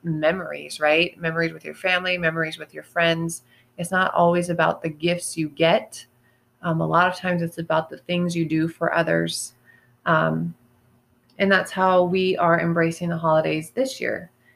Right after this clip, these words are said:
and part-, in particular this week. So I hope that you all are able to embrace your holidays, um, in a manner that is refreshing to you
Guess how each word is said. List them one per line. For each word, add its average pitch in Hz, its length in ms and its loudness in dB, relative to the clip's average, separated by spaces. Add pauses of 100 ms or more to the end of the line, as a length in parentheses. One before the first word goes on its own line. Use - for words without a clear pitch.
(220)
and 160 360 -2
part-, - 340 -4
in 170 140 0
particular 160 520 -4
this 156 320 -6
week. - 340 -14 (180)
So - 400 -2 (360)
I 220 120 0
hope 262 240 2
that 214 180 2
you 202 420 0
all 170 580 6
are 175 160 4
able 170 280 -2
to 170 200 -6
embrace 165 420 -4
your 175 140 -2
holidays, 180 840 0 (400)
um, 156 520 -2 (420)
in 180 120 0
a 180 60 2
manner 175 460 4
that 160 320 2
is 165 160 -4
refreshing 180 600 -2
to 220 140 -8
you 233 360 -2